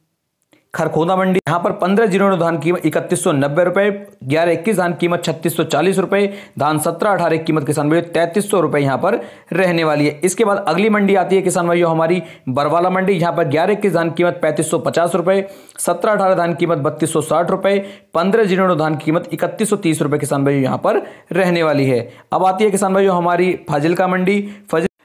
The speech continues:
यहाँ पर सरबती धान की कीमत इक्कीस सौ बीस रुपए रहेगी, पन्द्रह जीरो नौ धान की कीमत उनतीस सौ तीस रुपए रहेगी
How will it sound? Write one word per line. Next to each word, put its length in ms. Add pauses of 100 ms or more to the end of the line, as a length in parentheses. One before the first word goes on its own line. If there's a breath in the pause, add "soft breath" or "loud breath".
(140 soft breath)
यहाँ 220
पर 140
सरबती 380
धान 220
की 60
कीमत 340
इक्कीस 280
सौ 80
बीस 280
रुपए 180
रहेगी, 260
पन्द्रह 360
जीरो 220
नौ 60
धान 180
की 60
कीमत 220
उनतीस 300
सौ 80
तीस 280
रुपए 180
रहेगी 360